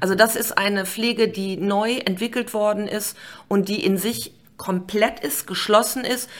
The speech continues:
wo man auch nicht zwingend mit anderen Produkten interagieren sollte. Und wenn sich dann die Haut stabilisiert hat,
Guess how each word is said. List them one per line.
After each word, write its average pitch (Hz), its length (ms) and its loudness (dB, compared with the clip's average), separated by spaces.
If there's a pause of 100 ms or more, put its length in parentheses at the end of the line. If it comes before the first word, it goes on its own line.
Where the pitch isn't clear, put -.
(120)
wo 196 120 4
man 190 180 6
auch - 140 -2
nicht 233 280 0
zwingend 233 360 0
mit 196 180 -2
anderen 208 220 0
Produkten 202 520 -4
interagieren 196 720 -2
sollte. 226 500 -2 (400)
Und 190 160 0
wenn 196 200 4
sich 196 180 -4
dann 254 220 4
die 254 160 0
Haut 214 240 4
stabilisiert 190 800 -2
hat, 220 160 0